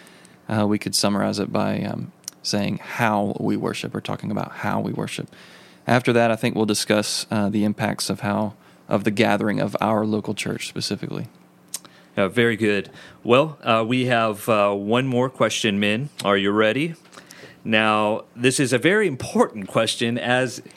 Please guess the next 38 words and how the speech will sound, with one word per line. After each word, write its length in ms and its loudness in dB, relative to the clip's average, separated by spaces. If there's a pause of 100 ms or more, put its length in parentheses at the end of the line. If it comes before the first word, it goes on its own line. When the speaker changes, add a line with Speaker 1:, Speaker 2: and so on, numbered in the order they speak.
(140)
Speaker 2:
as 240 2
are 240 4
all 320 2
of 100 -2
our 140 2
questions 480 -2
at 140 2
the 180 0
end. 240 -2 (480)
Uh, 420 2
and 140 -2
so 140 2
the 100 -4
question 540 0
I 140 2
have 240 0
for 260 -2
you, 300 -4 (320)
and 100 -6
I 20 -2
really 220 0
want 260 0
this 180 -2
one 120 -2
to 60 -8
sink 440 -6
in. 240 -8 (320)
Speaker 1:
This 140 -2
is 100 0
gonna 160 0
be 80 2
big, 300 0
isn't 200 -2
it? 40 0
Speaker 2:
It's, 120 -6
it's 240 -6
gonna 240 -2
be, 300 -2